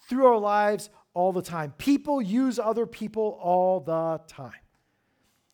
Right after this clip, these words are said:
Consciously, subconsciously, deliberately, or just not giving it any thought, people will bump into you and think, "What can you do for me?" I know from experience, and you probably do too, that it is truly a deep wound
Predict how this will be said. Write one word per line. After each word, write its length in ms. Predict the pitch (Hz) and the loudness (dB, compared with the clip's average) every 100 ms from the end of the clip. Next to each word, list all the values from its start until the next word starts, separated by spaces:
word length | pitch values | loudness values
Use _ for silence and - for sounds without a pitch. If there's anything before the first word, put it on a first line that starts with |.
| _ | _
Consciously, 720 | - 277 294 285 - 269 277 - - _ | 2 2 2 -2 -2 -2 -2 -4 -16 _
subconsciously, 1080 | - 240 240 - 220 220 220 - 220 214 208 - _ | -4 0 0 0 -4 -4 -4 -8 -6 -6 -8 -14 _
deliberately, 960 | 190 190 269 311 294 262 269 285 - _ - | 0 4 4 4 2 0 0 0 -2 _ -6
or 340 | 185 196 185 | 0 0 0
just 320 | 143 254 - | -4 -8 -4
not 200 | 262 233 | -2 -2
giving 280 | 240 240 240 | -2 -4 0
it 100 | 220 | 2
any 220 | 214 208 | 2 -2
thought, 360 | - 175 160 160 - _ - | -2 0 0 -2 -12 _ -2
people 400 | 262 277 311 269 | 0 2 2 0
will 280 | 240 240 | 4 4
bump 380 | 220 175 226 170 | 4 0 0 0
into 320 | 226 247 - | -4 -6 -8
you 220 | 180 175 175 | -6 -4 -4
and 180 | 165 | -6
think, 300 | - 185 185 - - | -6 -6 -6 -14 -20
"What 320 | 143 170 240 | -4 0 0
can 240 | - 247 226 | 0 -8 -6
you 440 | 175 185 170 165 160 _ | -6 -4 -4 -4 -10 _
do 200 | 156 170 | -8 -8
for 200 | 151 160 | -8 -10
me?" 260 | 151 143 131 _ _ _ _ _ _ _ - | -8 -10 -12 _ _ _ _ _ _ _ -6
I 160 | 220 277 | 2 4
know 180 | 285 285 | 4 2
from 200 | 240 233 | 0 -4
experience, 440 | - 233 254 269 | -4 0 0 0
and 100 | 208 | -4
you 60 | 233 | -4
probably 300 | 240 247 208 | 0 0 0
do 140 | 196 | -2
too, 400 | 185 294 226 170 - - - | -4 -2 0 -2 -8 -20 -2
that 160 | 202 | 0
it 100 | 214 | 0
is 220 | 208 190 - | -2 -4 -8
truly 640 | - - 294 320 226 185 | -12 -4 0 2 0 -4
a 100 | 170 | -4
deep 480 | 175 120 196 262 - | -6 -6 -2 -2 -2
wound 520 | 185 226 190 139 131 | -4 -2 -4 -6 -14